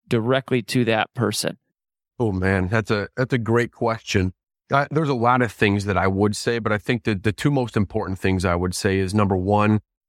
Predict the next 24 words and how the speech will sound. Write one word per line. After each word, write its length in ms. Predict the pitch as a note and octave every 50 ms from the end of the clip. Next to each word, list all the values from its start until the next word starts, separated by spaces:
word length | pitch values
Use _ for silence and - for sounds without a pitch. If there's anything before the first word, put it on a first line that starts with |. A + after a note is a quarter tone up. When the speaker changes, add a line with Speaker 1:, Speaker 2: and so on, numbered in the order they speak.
| _ _ _ _ _ _ -
Speaker 2:
hang 160 | C#3+ C#3 C3
around 280 | A#2+ A2+ G#2 G2 F#2
champions. 580 | - - F2 C#2+ - - D2 C#2+ E2 - - -
You 80 | - B2
know, 120 | A#2 A2
do 220 | A2 G2+ A#2+ C3+ B2+ A#2
everything 420 | B2+ A#2+ C3 B2 - - C3+ B2+
you 80 | A#2 G2
can 280 | - - A2 G#2 G2+
to 40 | G2
hang 160 | F#2+ G#2 G#2
around 320 | G#2 G#2 G2+ G2 G2 F2+ -
positive, 520 | - - A2 G#2+ G#2+ G2+ A2 G#2+ G#2 F#2
like-minded 540 | G2+ G2+ G2+ - - G2+ G2 G2 F#2+ F2 -
people 340 | - G#2+ G#2 - - A2 G2
that 240 | G2 F#2 E2+ -
believe 340 | - G#2 G2+ G2+ A2 A2 G#2
in 80 | G#2+ G2+
your 140 | G2+ G2+ F#2
vision, 340 | E2+ F#2 F#2+ F#2+ G#2+ A2
that 100 | G#2 G2
are 60 | F#2+ F#2+
gonna 240 | F#2 F#2 E2+ E2+ -
help, 240 | - A2 G#2+ -